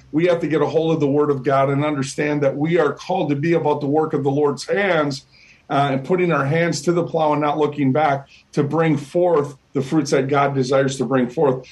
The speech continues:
John Quincy Adams said, "Do all that you can do and leave the results up to God." Well, we have to do all that we can do and get in the fight, First Timothy six twelve,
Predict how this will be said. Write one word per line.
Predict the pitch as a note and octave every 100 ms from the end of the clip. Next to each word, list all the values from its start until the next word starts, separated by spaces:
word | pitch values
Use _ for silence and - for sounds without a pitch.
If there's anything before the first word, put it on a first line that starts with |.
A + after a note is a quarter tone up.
| -
John | C3+ F3+ F#3+
Quincy | E3+ F#3 E3 D#3 D#3
Adams | D#3+ F3+ E3 -
said, | D3+ C#3+ C3 - _ -
"Do | C3+ F#3
all | F#3 E3+
that | E3
you | D#3
can | C3+ D3
do | C#3 F3
and | E3
leave | D#3
the | D3
results | C#3+ C3+ D3+ C#3 C#3+
up | C3
to | C3+
God." | C#3 E3 D3 A2+
Well, | C#3+ D3+
we | E3+
have | E3+ E3+
to | D3
do | C#3 E3+
all | D3+
that | D3+ D3
we | C#3
can | C3+ C3
do | D3 F3+ C3+ B2+ - - -
and | C#3
get | E3 D3+
in | C3+
the |
fight, | B2+ D#3+ D#3+ -
First | C#3+ C3+
Timothy | C#3+ C3+ C3+
six | B2 D3 -
twelve, | - E3 D#3 F3+ -